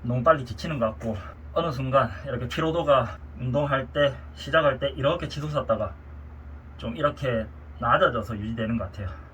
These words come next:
뭐 물론 이걸 삼백 개, 오백 개 이렇게 계속하면 힘이 더 빠져버리겠죠. 아예 글리코겐이 고갈돼서 힘이 안 들어가겠지만, 근데 지금은 제가 느끼는 게,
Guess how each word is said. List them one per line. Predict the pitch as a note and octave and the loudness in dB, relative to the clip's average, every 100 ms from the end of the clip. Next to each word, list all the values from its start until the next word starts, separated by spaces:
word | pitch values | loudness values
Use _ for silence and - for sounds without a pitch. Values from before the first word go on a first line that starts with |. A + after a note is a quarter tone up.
| - - - - | -14 -12 -10 -2
뭐 | A#2+ | 0
물론 | C#3 C#3 | 2 2
이걸 | C#3 C#3+ C3+ B2+ - - | 8 8 8 6 -8 -12
삼백 | - E3 - - | 2 2 4 0
개, | |
오백 | A#2+ C#3+ | 0 2
개 | A2+ | 2
이렇게 | - - | 0 -2
계속하면 | A#2+ C3+ D#3 D#3 C3+ A#2+ A2 - - | -4 -4 -2 0 2 2 0 -4 -10
힘이 | - E3+ | -4 -2
더 | D#3 C3 C#3 | 0 2 6
빠져버리겠죠. | E3 F3+ C#3+ A2+ A2 A#2+ B2 - - - - | 6 6 4 2 0 0 0 -4 -14 -14 -4
아예 | B2+ C3 B2+ - - - - - - - - | -2 0 -2 -6 -14 -16 -16 -16 -16 -14 -6
글리코겐이 | C3 D3 D#3+ D#3 D3 A#2+ | -2 0 0 2 2 2
고갈돼서 | D3+ C#3+ B2 A2 A#2 G#2+ G2+ - - | 6 6 6 4 4 4 0 -10 -4
힘이 | D#3+ D3 | 2 4
안 | A#2+ | 6
들어가겠지만, | C3 C#3+ C#3+ - - B2 C3+ A#2+ - - - | 8 8 6 0 -2 2 2 2 -8 -14 -6
근데 | A#2+ A#2+ | -4 -4
지금은 | - C#3 D#3+ D#3 C#3+ C#3 C3 A#2+ | -2 2 2 4 4 4 2 -2
제가 | A#2 B2 | 0 2
느끼는 | C#3 - B2 A#2 | 2 0 2 4
게, | B2+ | 4